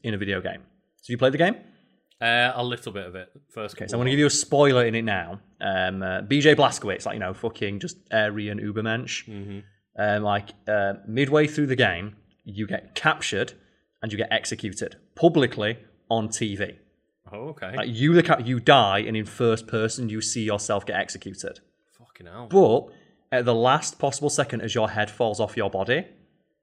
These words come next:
Speaker 1: uh, they catch it with a little robot and they put it on top of a, a, a,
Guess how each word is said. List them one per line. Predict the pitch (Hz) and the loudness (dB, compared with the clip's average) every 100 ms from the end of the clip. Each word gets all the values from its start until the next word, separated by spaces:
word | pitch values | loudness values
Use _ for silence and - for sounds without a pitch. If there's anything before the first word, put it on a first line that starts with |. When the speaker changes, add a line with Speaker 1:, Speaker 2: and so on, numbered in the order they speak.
| _ _ _ _ | _ _ _ _
Speaker 1:
uh, | 104 104 | 0 0
they | 113 113 | 0 -2
catch | - 147 - 113 | 2 0 0 -6
it | 107 | -4
with | 107 | -4
a | |
little | 117 127 | -2 0
robot | 120 117 117 90 | 2 0 -2 -4
and | 104 | -6
they | 104 | -6
put | - 120 - | -6 -6 -6
it | |
on | 107 | -8
top | - 101 | -8 -12
of | 104 104 | -8 -4
a, | 101 - 107 107 - | -4 -4 -6 -8 -8
a, | 110 | -6
a, | 101 | -6